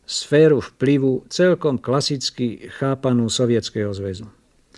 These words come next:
Navrhoval preto v roku tisíc deväťsto štyridsaťtri vylodenie západných spojencov na Balkáne a v juhovýchodnej Európe. Pretože počítal s tým, že tým sa táto zóna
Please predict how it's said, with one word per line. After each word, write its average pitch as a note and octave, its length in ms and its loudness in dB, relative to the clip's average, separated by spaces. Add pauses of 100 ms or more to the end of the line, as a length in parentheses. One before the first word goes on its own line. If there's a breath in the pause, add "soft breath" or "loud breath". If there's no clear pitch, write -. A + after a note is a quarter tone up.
(300 loud breath)
Navrhoval E3 640 6
preto D3+ 320 2
v C3 80 4
roku D3 240 0
tisíc C#3+ 320 -4
deväťsto D3 400 0
štyridsaťtri C3 1120 -4
vylodenie D3+ 640 2
západných B2+ 560 0
spojencov B2+ 960 2
na A#2 160 -4
Balkáne C#3 720 -4
a G#2 80 -2
v C#3 160 0
juhovýchodnej C3 640 0
Európe. G#2+ 560 -4 (320 soft breath)
Pretože F3+ 400 2
počítal E3 560 -2
s - 160 -6
tým, E3 320 0 (320 loud breath)
že A#2 160 0
tým F#3 480 4 (160 soft breath)
sa - 240 0
táto E3+ 560 0
zóna B2 560 4